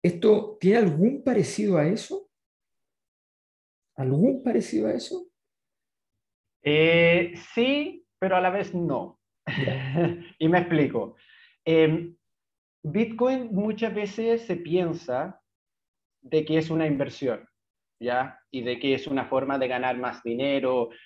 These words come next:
Speaker 2: y de que va a hacernos a todos multimillonarios y que uno se puede meter a una página web justamente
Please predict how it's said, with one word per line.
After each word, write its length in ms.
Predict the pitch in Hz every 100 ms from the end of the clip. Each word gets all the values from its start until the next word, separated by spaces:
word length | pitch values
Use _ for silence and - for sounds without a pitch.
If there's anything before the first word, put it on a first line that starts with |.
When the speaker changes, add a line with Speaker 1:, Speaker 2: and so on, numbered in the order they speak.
| -
Speaker 2:
y 80 | 123
de 100 | 117
que 120 | 120
va 100 | 117
a 20 |
hacernos 380 | 117 123 123 113
a 100 | 113
todos 260 | 127 127 120
multimillonarios 840 | 123 117 120 120 120 127 127 120
y 40 |
que 80 | 123
uno 200 | 120 131
se 140 | 120 120
puede 220 | 131 123
meter 260 | 120 131
a 20 | 135
una 180 | 135
página 360 | 135 135 139 139
web 240 | 131 143 143
justamente 840 | 151 151 135 139 139 156 170 170